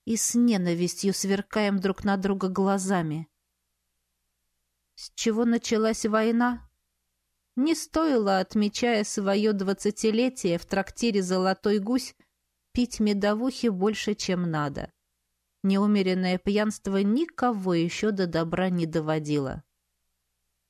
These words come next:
"Моя цветущая вишня!" Пс! Нет, сомнительный комплимент я бы ещё стерпела. Всё же цвет волос у меня для этих мест необычный, тёмно-красный,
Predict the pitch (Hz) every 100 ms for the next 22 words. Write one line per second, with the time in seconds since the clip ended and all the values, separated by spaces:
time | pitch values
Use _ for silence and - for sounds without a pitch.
0 | _ 175 170 160 151 151 127 - 170 160
1 | 156 - 233 247 - - 214 202 196 220
2 | 170 - - 165 147 - - - _ _
3 | _ _ _ _ _ _ - 151 - -
4 | 185 170 170 170 196 190 185 220 214 226
5 | 233 247 240 226 226 226 220 226 233 254
6 | 233 - 254 254 - 302 311 277 156 151
7 | _ _ _ - - 233 208 - 220 214
8 | 202 220 233 247 - 196 185 180 175 190
9 | 190 180 208 - 208 196 - 202 208 208
10 | 240 - 175 147 - - _ _ _ -
11 | 226 233 240 - 247 185 - 160 151